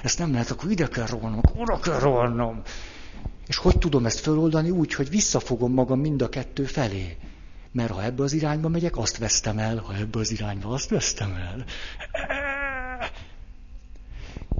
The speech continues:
Ezért van az, hogy aki ilyen klasszikusan, ö,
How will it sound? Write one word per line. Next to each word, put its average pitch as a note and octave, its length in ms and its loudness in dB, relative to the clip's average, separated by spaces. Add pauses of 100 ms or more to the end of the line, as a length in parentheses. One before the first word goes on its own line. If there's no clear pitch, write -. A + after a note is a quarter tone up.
(200)
Ezért C3 520 2
van G#2+ 220 -2
az, D3+ 440 -2 (640)
hogy C3 200 0
aki C3+ 220 -2
ilyen B2 200 0
klasszikusan, C3+ 800 2
ö, C#3+ 260 -4